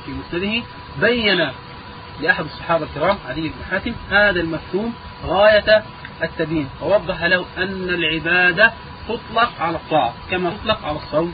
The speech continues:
كما تطلق على الزكاة، كما تطلق على سائر النسك. فقال النبي عليه السلام في الحديث الصحيح عندما دخل عليه عدي وسمعه يقرأ آية: "اتخذوا أحبارهم ورهبانهم أربابا من دون الله". رأينا أن الصحابي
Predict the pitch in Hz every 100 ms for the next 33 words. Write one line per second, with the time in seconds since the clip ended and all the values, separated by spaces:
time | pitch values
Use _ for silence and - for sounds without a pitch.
0 | - 147 160 170 165 - 139 147 143 -
1 | - - 135 143 185 175 185 170 208 208
2 | 185 156 151 - 180 180 160 151 147 -
3 | - - - - - - 190 175 175 175
4 | 175 - 190 196 151 160 175 - - -
5 | - - - - 165 220 175 180 175 208
6 | 202 180 185 175 151 208 214 156 156 170
7 | 175 190 202 208 - 165 190 208 - -
8 | - 139 - 196 196 175 147 151 156 180
9 | 196 165 156 151 156 180 196 - 156 185
10 | 185 165 165 175 180 147 - - - -
11 | - - - - 156 208 247 220 196 -
12 | 190 214 247